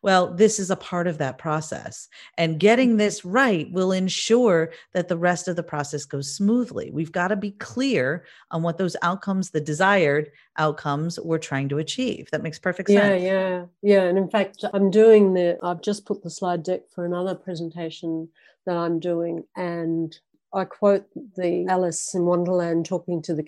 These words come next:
Speaker 2: Cheshire Cat, you know, that famous
Speaker 1: Mm-hmm.
Speaker 2: one, you know,
Speaker 1: Yeah.
Speaker 2: <laughs> where Alice says, "Which way should I go?" And the Cheshire Cat says, "Well,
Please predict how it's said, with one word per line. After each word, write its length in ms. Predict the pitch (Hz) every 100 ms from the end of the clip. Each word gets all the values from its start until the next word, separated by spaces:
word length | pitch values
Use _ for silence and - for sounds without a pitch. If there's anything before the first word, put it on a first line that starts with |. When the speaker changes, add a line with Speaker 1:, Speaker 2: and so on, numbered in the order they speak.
| _
Speaker 2:
Cheshire 340 | - 180 - 160
Cat, 320 | - 185 - _
you 100 | 185
know, 140 | 180 175
that 200 | 185 -
famous 340 | 180 175 196
Speaker 1:
Mm-hmm. 80 | 196
Speaker 2:
one, 160 | 202 202
you 140 | 220 190
know, 480 | 175 180 180 180 175 - 226
Speaker 1:
Yeah. 180 | 180 170 -
Speaker 2:
<laughs> 140 | _
where 260 | 208 175 175
Alice 260 | 175 190 -
says, 320 | 175 160 - - -
"Which 240 | 185 -
way 160 | 202 185
should 220 | - 175
I 100 | 175
go?" 320 | 165 180 196
And 160 | 185 170
the 80 | 151
Cheshire 340 | 185 175 -
Cat 300 | - 185 -
says, 380 | - 175 180 165
"Well, 460 | 185 175 180 -